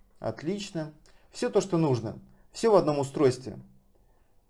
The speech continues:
Громкость, кнопка питания, слот для сим-карт, Type-C, разъем для наушников. Навигация, позиционирование. Смотрите, все есть, то, что нам надо. Звук, мультимедиа, все поддерживает. Все.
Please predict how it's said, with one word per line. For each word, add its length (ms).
Громкость, 460
кнопка 280
питания, 540
слот 260
для 140
сим-карт, 580
Type-C, 540
разъем 340
для 80
наушников. 720
Навигация, 460
позиционирование. 960
Смотрите, 400
все 200
есть, 360
то, 80
что 180
нам 200
надо. 400
Звук, 560
мультимедиа, 640
все 160
поддерживает. 640
Все. 400